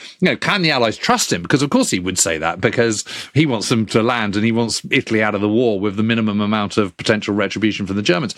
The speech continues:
So the Allies sort of clutch onto these two snippets that the Italians are gonna help, that the Germans are gonna retreat way north of Rome, when really there's not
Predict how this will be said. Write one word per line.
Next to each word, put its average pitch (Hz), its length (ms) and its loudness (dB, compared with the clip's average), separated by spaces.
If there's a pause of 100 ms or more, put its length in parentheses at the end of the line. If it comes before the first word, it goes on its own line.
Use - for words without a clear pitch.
(400)
So 190 260 2 (1400)
the 180 160 2
Allies 208 320 2
sort 175 100 4
of 170 80 0
clutch - 340 0
onto 185 300 2
these 113 300 0
two 120 400 2 (280)
snippets - 880 0 (640)
that 135 140 4
the 127 100 2
Italians 147 400 2
are 117 60 -2
gonna 120 180 2
help, 117 380 0
that 123 160 2
the 117 60 4
Germans 120 360 2
are 107 40 2
gonna 107 180 2
retreat 104 460 0 (180)
way 113 260 4
north 107 240 0
of 104 120 -2
Rome, 107 420 -2 (1040)
when 175 380 2
really 208 420 2
there's 131 260 0
not 180 360 2